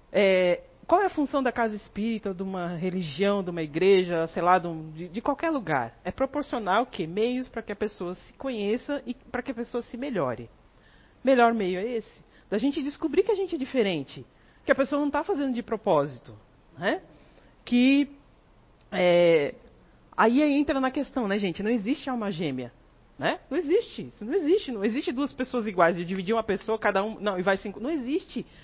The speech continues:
O que existe são características, né? Olha ali,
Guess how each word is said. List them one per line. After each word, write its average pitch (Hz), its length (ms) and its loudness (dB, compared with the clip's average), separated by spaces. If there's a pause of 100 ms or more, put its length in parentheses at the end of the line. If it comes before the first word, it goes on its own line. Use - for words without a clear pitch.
(220)
O 214 60 -8
que 240 100 -2
existe 233 320 -2
são 196 180 -6
características, 208 1000 0
né? 226 220 -2 (260)
Olha 170 140 0
ali, 170 200 0